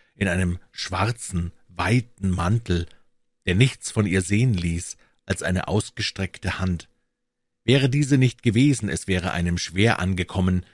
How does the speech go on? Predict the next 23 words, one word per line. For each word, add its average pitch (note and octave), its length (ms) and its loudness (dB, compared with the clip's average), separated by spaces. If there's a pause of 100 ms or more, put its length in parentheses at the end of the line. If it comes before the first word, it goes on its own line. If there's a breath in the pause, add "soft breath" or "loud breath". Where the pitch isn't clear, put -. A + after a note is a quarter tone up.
(180 soft breath)
die F2+ 100 -6
Gestalt F#2 520 -2
von F2+ 200 -2
der E2 120 0
Nacht F2 420 -4
zu G2 140 -6
trennen, G#2+ 500 0
die E2+ 140 -4
sie F2+ 160 -6
umgab. F2 580 -2 (460)
Als G2+ 200 0
sie G2 120 2
neben G#2 340 2
ihm F#2 220 -6
stand, - 440 -4 (140)
fühlte C#3+ 480 2
er, E2+ 320 -4 (320)
dass - 160 -4
sie E2+ 140 -8
groß - 460 2
und - 240 -10
stattlich - 580 -6
war E2 220 -4